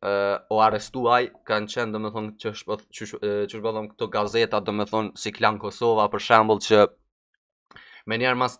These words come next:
tragedis njëmbëdhjetë vjeçares e kanë postu Donzin, do me thonë, e, që ato klipe Donzit janë edhe ma, para s-, di-, s-, disa kohe, po edhe janë, e, do me thonë, në një aplikacion plus tetëmbëdhjetë, që ato vojzat e mitura nuk bën me hi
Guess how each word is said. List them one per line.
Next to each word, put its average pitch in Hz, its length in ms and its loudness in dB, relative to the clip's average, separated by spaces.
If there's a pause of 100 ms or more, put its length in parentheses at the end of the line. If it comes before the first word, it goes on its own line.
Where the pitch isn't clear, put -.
tragedis 120 560 -2
njëmbëdhjetë 123 280 -2
vjeçares 123 520 4
e 113 80 -6
kanë 107 160 0
postu 110 360 -6 (160)
Donzin, 104 420 -2
do 104 100 -4
me 101 220 -6
thonë, 123 240 -2 (720)
e, 104 80 -2 (180)
që 110 140 -6 (180)
ato 135 220 2 (100)
klipe 127 300 -2
Donzit 131 340 -2
janë 113 220 -2
edhe 123 240 -2
ma, 143 300 0
para 143 260 6
s-, 117 100 -12
di-, 120 240 -8
s-, 107 140 -14
disa 139 260 4
kohe, 143 540 2 (520)
po 113 140 -2 (100)
edhe 127 320 0
janë, 131 280 2 (160)
e, 104 140 0 (420)
do 110 80 -10
me 110 160 -8
thonë, 120 560 -4
në 123 160 -4
një 104 80 2
aplikacion 107 600 -4 (100)
plus 107 320 -8
tetëmbëdhjetë, 107 580 -4 (220)
që 113 160 -2
ato 104 240 -2
vojzat 110 360 -2
e 110 80 -6
mitura 113 360 0
nuk 104 200 -10
bën 107 160 -4
me 104 120 -6
hi 104 180 -8